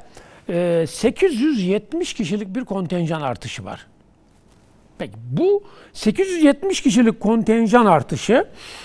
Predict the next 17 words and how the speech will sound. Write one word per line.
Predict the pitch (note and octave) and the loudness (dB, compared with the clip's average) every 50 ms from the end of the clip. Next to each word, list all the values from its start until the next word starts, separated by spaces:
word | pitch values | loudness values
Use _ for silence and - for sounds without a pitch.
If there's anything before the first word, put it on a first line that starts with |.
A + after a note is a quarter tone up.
| - - - _ _ | -20 -20 -20 _ _
tıp | - F#4+ - - | -4 -4 -4 -4
sıralamalarını | - - - B3 C#4+ C4+ C4 C4 B3 A#3 A#3 A3+ A3 G#3+ G#3 G3 F#3+ G3 A3 D4 E4+ D4 C4+ D#4 | -6 -4 2 6 6 8 8 8 6 6 8 8 8 8 8 8 6 2 0 0 -2 -2 -4 -6
bir | F#4+ A4+ A#4+ A#4 E4 | -4 -2 0 0 2
parça | - B3 A#3+ A#3 A3+ E3 - A3+ F#3+ | 2 4 4 4 2 0 -2 -2 0
da | A3+ | 2
olsun | A#3 A#3 G#3 - - - - F#4 G4+ | 2 0 0 -2 -4 -4 -2 -2 -2
aşağı | - - G#3+ E3+ - C#4+ D4+ D4 C4 G3 | -2 -2 -4 -2 -2 0 0 0 0 2
doğru | A3+ A3+ A#3+ B3+ D4 E4+ G4 G4 - - - _ _ _ _ _ _ _ _ _ _ _ _ - | 0 0 0 2 2 0 0 -2 -6 -16 -20 _ _ _ _ _ _ _ _ _ _ _ _ -4
indirebilir. | B3 G3+ A#3+ A3+ A3 F#3+ F3 D3+ C3+ A#2 G2+ G#2 - - - - - _ _ _ _ _ _ - | 0 0 2 4 4 6 4 4 2 -2 -6 -10 -14 -18 -20 -20 -20 _ _ _ _ _ _ -2
Ama | A#3 B3 D#4 D4+ G#3+ F#3+ | -2 2 2 2 2 2
bu | F4 F#4 D4+ G#3 | 2 2 2 2
nerede | E3+ E3 G#3+ C#4+ F4 E4 - A#3+ | 2 4 6 6 6 6 6 4
aşağıya | F3+ - - D#3 C#3+ - E3 E3 E3 E3 D3+ C#3 | 4 4 0 -2 -2 2 2 4 4 4 4 4
doğru | D3+ D3 C#3+ C3 | 2 0 0 0
çeker | - D#3 C#3+ - D3 D3 C#3 C3 | -2 -4 -4 -2 -4 -4 -4 -4
bunu? | B2+ D#3+ G#3 D4 G4 G#4+ - - - - - - - - _ - | -4 -4 -2 -2 -4 -4 -8 -16 -20 -20 -20 -20 -20 -20 _ 2
O, | C4 C4 A#3 A3 G#3 - | 8 10 10 10 10 8